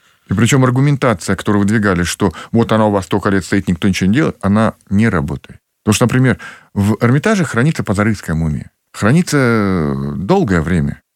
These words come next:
И лишь лет пятнадцать-двадцать назад вдруг обнаружили,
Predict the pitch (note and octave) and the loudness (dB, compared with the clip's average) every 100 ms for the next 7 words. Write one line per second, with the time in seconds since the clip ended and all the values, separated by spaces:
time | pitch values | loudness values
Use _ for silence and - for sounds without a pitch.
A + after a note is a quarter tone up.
0 | - C3+ C3+ - C3+ A#2 - _ _ C3+ | -2 2 2 0 0 -2 -6 _ _ -6
1 | B2+ C#3 B2+ A2+ B2+ B2+ - C#3 F3+ - | 0 0 0 -2 0 0 0 -2 -2 -4
2 | G#2+ G2 C#3 - - G#2+ B2 D#3 F#3+ F2+ | -6 0 0 0 -2 2 2 2 0 -2
3 | D#2 | -8